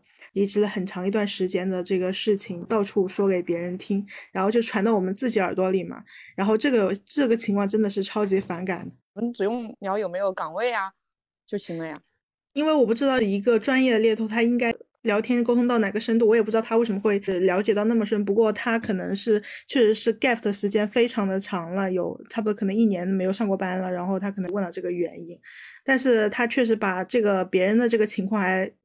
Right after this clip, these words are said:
Speaker 1: 给其他的一些候选人听，
Speaker 2: 啊。
Speaker 1: 我感觉这个是很不专业的事情。
Speaker 2: 这个，这个已经有点过分了。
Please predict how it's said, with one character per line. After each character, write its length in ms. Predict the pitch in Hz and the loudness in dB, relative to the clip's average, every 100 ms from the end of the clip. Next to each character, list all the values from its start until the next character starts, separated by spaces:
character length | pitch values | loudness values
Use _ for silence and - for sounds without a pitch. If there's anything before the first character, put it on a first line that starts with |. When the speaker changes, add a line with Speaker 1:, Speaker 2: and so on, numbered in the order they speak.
| 208 202 | -6 -2
Speaker 1:
给 160 | 180 | -2
其 200 | 180 - | 0 -2
他 160 | 190 220 | -2 2
的 80 | 208 | 2
一 40 | |
些 160 | 202 214 | 2 2
候 160 | 220 | 2
选 160 | 196 185 | 0 -2
人 160 | 180 190 | -4 -4
听， 160 | 202 | -2
Speaker 2:
啊。 60 | 185 | 0
Speaker 1:
我 180 | 196 196 | 0 -2
感 180 | 185 175 | -4 -6
觉 120 | 180 | -6
这 120 | 190 | -4
个 100 | 180 | -6
是 160 | 185 185 | -6 -12
很 140 | 175 | -10
不 80 | 175 | -8
专 200 | 190 175 | -8 -6
业 80 | 175 | -6
的 80 | |
事 220 | 165 - 175 | -8 -10 -14
情。 160 | - | -4
Speaker 2:
这 120 | 233 208 | -2 0
个， 160 | 190 - _ - | 0 -4 _ -6
这 100 | 220 | 0
个 160 | 208 | 2
已 120 | 190 170 | 2 0
经 180 | 185 | -2
有 100 | 180 | 2
点 300 | 170 170 - - - _ - - - - | 2 2 -2 -14 -20 _ -20 -20 -20 -12
过 160 | - 196 | -2 0
分 180 | 220 190 | 0 -2
了。 180 | 165 - | -4 -10